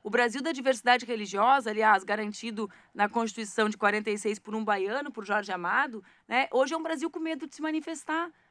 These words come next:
né? Porque o presidente é alguém que ac-, a-, a-, acelera, esquenta essas divisões, ao invés de tentar construir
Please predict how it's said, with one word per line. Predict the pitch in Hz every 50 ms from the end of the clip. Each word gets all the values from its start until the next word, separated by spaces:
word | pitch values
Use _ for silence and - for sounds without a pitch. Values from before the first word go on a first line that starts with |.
| _ -
né? | 240 247 -
Porque | 247 240 240
o | 269
presidente | 220 269 262 233 220 214 240 262 269 -
é | 294
alguém | 285 269 240 269 277 285
que | 277 - 311 320 - _ _ -
ac-, | - 294 311 - - -
a-, | - 190 185 - 180
a-, | 185 -
acelera, | - 185 190 - 254 233 214 202 214 247 269 254
esquenta | 226 214 - - _ - 277 320 381 453 359 - 269
essas | 254 - 247 226 196
divisões, | 190 208 190 202 190 175 185 196 220 262 277 - _ - - _ _ -
ao | 226 233 247
invés | 262 247 214 240 240 247 254
de | -
tentar | - 254 233 226 214 - 220 226 226
construir | - 233 233 226 220 - 214 202 208 208 220 226